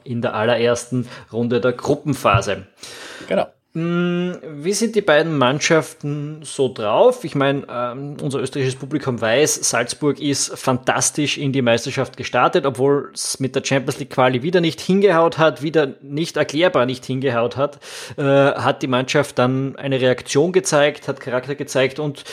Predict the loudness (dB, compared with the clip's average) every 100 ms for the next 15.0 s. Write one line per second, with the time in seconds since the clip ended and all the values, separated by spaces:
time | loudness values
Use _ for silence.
0 | -8 -8 -8 -4 -4 0 0 0 0 2
1 | 0 0 -14 -20 -20 -10 -6 -2 -2 -4
2 | -4 -4 -4 -6 2 4 4 4 4 4
3 | 4 2 0 2 2 2 2 4 2 2
4 | 2 0 0 0 0 0 0 0 0 2
5 | 2 2 0 -2 0 -2 -2 -2 -2 -4
6 | -2 -4 -2 -2 -2 -2 0 2 0 -2
7 | -4 -6 -10 _ _ _ _ _ _ 0
8 | 4 4 4 2 2 -4 2 4 4 2
9 | -2 0 0 0 -2 -2 -2 -2 -2 -4
10 | -6 -8 -10 -14 -10 -2 2 2 0 _
11 | -12 -4 0 4 4 2 -2 -8 -8 -10
12 | -2 2 4 4 2 -2 0 0 -2 -8
13 | -4 -2 -2 -4 -12 -6 2 6 6 4
14 | -4 -6 -6 -10 -10 -8 -10 -10 -14